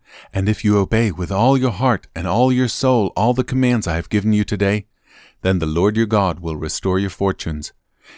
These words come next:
He will have mercy on you and gather you back from all the nations where he has scattered you. Even though you are banished to the ends of the earth,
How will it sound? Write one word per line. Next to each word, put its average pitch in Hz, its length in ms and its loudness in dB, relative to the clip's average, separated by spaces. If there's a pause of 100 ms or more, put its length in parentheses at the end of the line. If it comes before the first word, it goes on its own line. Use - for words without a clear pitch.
He 110 140 0
will 92 160 0
have 85 160 -4
mercy 104 440 0
on 110 200 2
you 107 200 0 (220)
and 90 140 -6
gather 92 240 0
you 80 180 -6
back 92 260 -4
from 87 220 -8
all 101 160 -2
the 120 100 -4
nations 107 480 -2
where 82 200 -6
he 80 100 -8
has 87 140 -6
scattered 92 400 -4
you. 78 160 -6 (840)
Even 131 240 2
though 127 180 2
you 87 220 -4
are 80 100 -2
banished 107 460 -2
to 95 80 -6
the - 180 -10
ends 123 220 -2
of 120 100 0
the 120 160 2
earth, 95 260 -2